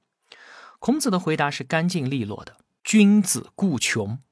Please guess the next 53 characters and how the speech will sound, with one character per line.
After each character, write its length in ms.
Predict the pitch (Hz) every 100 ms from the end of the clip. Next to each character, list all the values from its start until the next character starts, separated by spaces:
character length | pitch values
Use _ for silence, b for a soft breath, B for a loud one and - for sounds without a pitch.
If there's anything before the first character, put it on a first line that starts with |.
| _ _ _ B B B
意 160 | 302 311
思 160 | 277
是 100 | 233
没 200 | 180 156
有 160 | 262 202
任 180 | 254 220
何 160 | -
的 100 | 135
承 340 | 127 - 110 175
诺， 220 | 208 - B B
做 200 | - 165
君 320 | - 196 202
子 180 | 202 -
是 200 | - 151
有 160 | 120 139
好 320 | - 110 -
报 260 | 165 151 90
的。 180 | - _ _ _ _ _ _
但 140 | 156
是 240 | 123 - - _ _
就 240 | - 240 160
算 200 | 165 117
没 200 | 110 156
有 140 | 220
好 240 | - -
报， 240 | 104 - - b b
我 160 | - 123
们 200 | 107 135
依 220 | 180 240
然 240 | 220 120 113
选 320 | - 92 92
择 240 | - - _ _ _
做 300 | - 180 113
一 100 | 101
个 180 | - 208
正 380 | - 180 127
人 220 | 95 92 101
君 240 | 107 107
子。 220 | - - _ _ _ _ b b b b
这 120 | -
是 120 | 269 254
我 180 | 175
们 140 | 104 131
的 80 | 147
内 180 | 165
心 340 | 120 - 123 131 _ -
对 160 | 185
于 160 | 120 117
自 200 | - 202
己 140 | 190
的 120 | - 98
要 220 | 101 98
求。 280 | - -